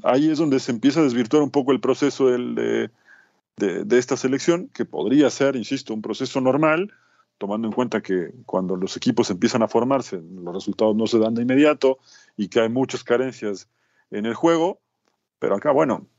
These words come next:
eh, hay que señalar muchos, muchos detalles, ¿no?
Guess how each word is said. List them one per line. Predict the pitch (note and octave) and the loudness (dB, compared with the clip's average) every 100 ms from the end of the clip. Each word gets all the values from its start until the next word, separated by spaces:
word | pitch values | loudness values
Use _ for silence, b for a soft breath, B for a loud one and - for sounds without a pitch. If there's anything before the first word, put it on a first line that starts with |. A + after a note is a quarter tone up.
| _ - A2+ | _ -18 -12
eh, | F#2+ F2+ E2+ E2+ E2+ E2+ | -10 -8 -10 -10 -12 -12
hay | F2+ G2+ | -6 -4
que | - A2+ F#2+ F2 E2 E2+ - _ _ | 2 2 2 0 -4 -10 -18 _ _
señalar | - G#2 G#2 A#2 A#2+ G#2 | 0 2 4 2 0 -6
muchos, | A2 A#2 C3+ C#3+ A#2+ G2 | -8 -4 0 0 0 -4
muchos | A2 A#2+ A2 | -4 -6 -6
detalles, | F#2+ A2 G2+ F#2 F2+ | -4 -2 -2 -2 -8
¿no? | A2 G#3+ | -8 -8